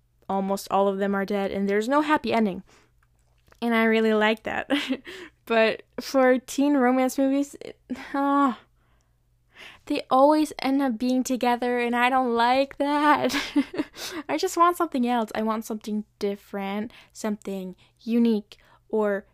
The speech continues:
more interesting, you know? Like, if you see,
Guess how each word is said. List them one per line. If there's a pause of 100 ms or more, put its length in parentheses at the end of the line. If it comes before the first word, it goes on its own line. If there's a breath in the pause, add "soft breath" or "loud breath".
(100)
more
interesting,
you
know? (480)
Like, (420 loud breath)
if
you
see,